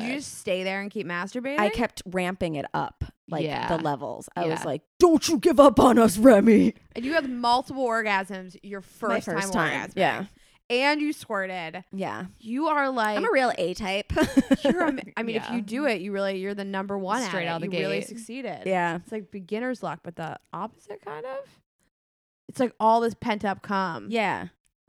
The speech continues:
Speaker 3: Yeah. It was a lot. And then I just started coming out of my eyes and crying, and it was, it was a lot.
Speaker 2: <laughs> Called the family.
Speaker 3: Called the fam.
Speaker 1: <laughs>
Speaker 3: Um,
Speaker 1: Sent a, sent an email to the whole family.
Speaker 3: Yeah. Then I, then I,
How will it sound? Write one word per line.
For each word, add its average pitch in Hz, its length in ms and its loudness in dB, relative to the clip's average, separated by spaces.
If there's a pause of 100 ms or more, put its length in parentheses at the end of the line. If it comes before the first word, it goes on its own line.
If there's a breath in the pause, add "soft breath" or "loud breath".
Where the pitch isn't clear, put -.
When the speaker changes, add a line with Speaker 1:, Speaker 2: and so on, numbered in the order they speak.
(160)
Speaker 3:
Yeah. 123 260 -6 (160)
It 214 80 2
was 202 160 2
a 180 40 -2
lot. 110 280 -6 (440)
And 190 140 -4
then 185 80 -2
I 170 60 -2
just - 360 -6
started 147 380 -4
coming 202 320 -2
out 170 100 0
of 160 60 -4
my 156 200 -2
eyes 214 460 0
and 170 120 -8
crying, 196 680 0
and 160 420 -8
it 185 120 -4
was, 175 320 -10 (260)
it 185 80 -8
was 170 140 -8
a 151 40 -8
lot. 123 400 -10
Speaker 2:
<laughs> 175 100 -14
Called 170 280 -2
the 190 60 -12
family. 170 500 -8
Speaker 3:
Called 196 220 0
the 190 80 -4
fam. 165 760 -4
Speaker 1:
<laughs> - 80 -16
Speaker 3:
Um, 165 480 -6
Speaker 1:
Sent 160 160 -6
a, 165 260 -12
sent 220 180 -8
an - 160 -12
email 180 320 -6
to 185 80 -8
the 185 80 -8
whole 190 180 -6
family. 185 520 -10 (120)
Speaker 3:
Yeah. 160 520 -6
Then 196 180 -4
I, 214 280 -2
then 196 140 -8
I, 196 220 -6